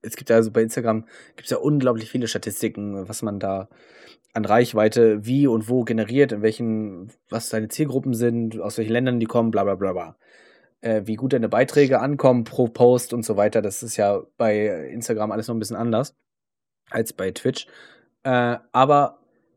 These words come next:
macht nicht den Fehler, den manche Instagrammer machen und faked eure Zahlen. Also, Zahlen faken ist so das schlimmste Gefühl, was man eigentlich machen kann.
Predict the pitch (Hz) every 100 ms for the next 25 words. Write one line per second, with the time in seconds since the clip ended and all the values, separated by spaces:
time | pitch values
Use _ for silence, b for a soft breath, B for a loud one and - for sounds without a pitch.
0 | _ _ 123 135 - - 160 - 160 160
1 | 151 139 120 123 147 - 160 160 143 127
2 | 123 127 117 123 - 110 - 143 147 123
3 | 113 113 - 120 113 92 92 _ _ _
4 | _ _ _ _ _ _ _ _ - 117
5 | 113 - b b b - - 185 175 160
6 | 160 135 139 - 135 123 - - 147 226
7 | 226 190 156 - 160 147 127 139 117 127
8 | 127 117 127 117 113 95 98 92